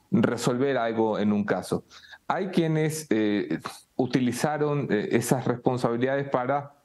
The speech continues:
eh, apropiarse de la función judicial y entonces en este país le cogimos miedo a que los jueces sean responsables por lo que firman. Al punto que en este momento hay jueces que no solamente sacan a los delincuentes más peligrosos del país, sino que de forma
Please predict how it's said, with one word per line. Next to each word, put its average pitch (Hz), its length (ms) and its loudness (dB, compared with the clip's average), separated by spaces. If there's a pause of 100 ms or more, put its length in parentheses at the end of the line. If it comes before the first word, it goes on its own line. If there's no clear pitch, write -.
(120)
eh, 113 160 2
apropiarse 127 640 0
de 120 60 0
la 110 100 0
función 113 420 2
judicial 117 500 2
y 117 40 2
entonces 135 340 0
en 139 100 2
este 131 160 0
país 127 220 0
le 123 140 0
cogimos 117 360 0
miedo 110 300 4
a 107 120 -2
que 104 120 0
los 98 120 0
jueces 107 260 0
sean 107 180 0
responsables 95 640 0
por 95 140 -2
lo 95 100 0
que 104 120 -2
firman. 101 400 0 (520)
Al 135 200 -2
punto 208 300 0
que 190 360 0
en 123 160 2
este 151 140 0
momento 170 360 0
hay 147 100 -2
jueces 175 380 0
que 190 360 0 (460)
no 151 80 4
solamente 127 520 0
sacan 113 320 0
a 110 80 -2
los 110 160 0
delincuentes 110 560 0
más 110 140 -2
peligrosos 110 460 2
del 104 100 -2
país, 110 320 0
sino 123 200 2
que 170 300 -2 (240)
de 120 80 6
forma 208 460 0